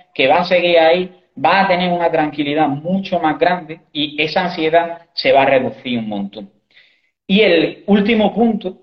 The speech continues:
que trabajamos en cuanto a la ansiedad es, al final, muchos hemos tenido el aprendizaje, y yo me incluyo, de que, por ejemplo,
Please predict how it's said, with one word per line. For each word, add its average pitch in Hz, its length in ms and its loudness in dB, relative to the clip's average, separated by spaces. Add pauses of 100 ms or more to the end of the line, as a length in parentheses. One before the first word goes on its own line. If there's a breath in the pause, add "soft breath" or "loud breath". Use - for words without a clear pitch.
(220)
que 143 480 -2
trabajamos 147 720 2
en 170 140 2
cuanto 170 360 2
a 160 60 6
la 165 120 4
ansiedad 170 500 2
es, 170 240 2 (540)
al 147 120 -2
final, 139 400 0
muchos 170 320 0
hemos 175 320 2
tenido 170 340 0
el 120 60 4
aprendizaje, 120 880 0
y 117 140 -12
yo 127 100 -4
me 147 80 -2
incluyo, 165 480 -4
de 123 240 -6
que, 117 120 -2
por 120 120 -2
ejemplo, 120 480 -6